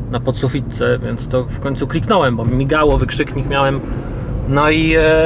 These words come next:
no i taka jest historia dzisiejsza po odpaleniu Skody, która stała zaparkowana, e, no, ponad dobę. Jadę właśnie nagrywać dla was testy.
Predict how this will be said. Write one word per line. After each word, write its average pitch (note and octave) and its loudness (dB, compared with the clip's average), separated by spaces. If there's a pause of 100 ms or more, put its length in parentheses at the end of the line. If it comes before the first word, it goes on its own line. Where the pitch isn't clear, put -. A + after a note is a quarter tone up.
(280)
no G3 0
i G#3+ -2
taka G#3 2
jest - 0 (240)
historia C3 0
dzisiejsza B2 -2
po B2+ -2
odpaleniu A#2+ -2
Skody, A#2 -4
która A2+ -4
stała A2+ 0
zaparkowana, A2 -4 (580)
e, A2 -4 (560)
no, G#3+ -6 (340)
ponad A#2+ -2
dobę. A#2 0 (1200)
Jadę A2+ -4
właśnie G#2+ -6
nagrywać A2+ -4
dla A2 -4
was - -2
testy. - 0